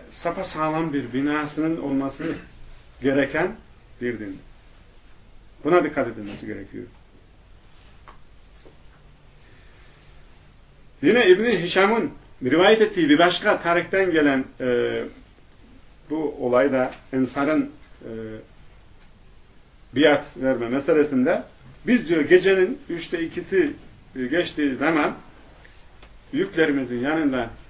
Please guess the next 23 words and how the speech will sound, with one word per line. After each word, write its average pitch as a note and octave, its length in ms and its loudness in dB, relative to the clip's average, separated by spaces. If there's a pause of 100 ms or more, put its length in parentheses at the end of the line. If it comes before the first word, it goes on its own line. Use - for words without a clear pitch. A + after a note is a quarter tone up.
(460)
eşyalarımızın C#3 800 -2
yanından C#3 400 -2
Aleyhisselatü C#3 540 -6
Vesselam'ın B2+ 500 -8
yanına C3+ 360 -2
çıktık. - 320 -10 (880)
Böyle," F3 360 2
diyor, F3 320 -2 (460)
"gizlice G#3 640 0 (200)
sıvışır F#3 400 0
vaziyette." A2 640 -2 (880)
Yani A2+ 220 -10
anlaşılsın C#3+ 500 -6
diye D#3+ 100 0
söylüyorum. G#2+ 340 -6
Yani B2+ 260 -6 (280)
gizli D#3 340 -4
gizli, A#2 380 -4 (960)
çaktırmadan, D#3 760 2 (400)
sağa D#3 300 4
sola D3+ 240 0
fark, - 460 -2
fark, - 180 -2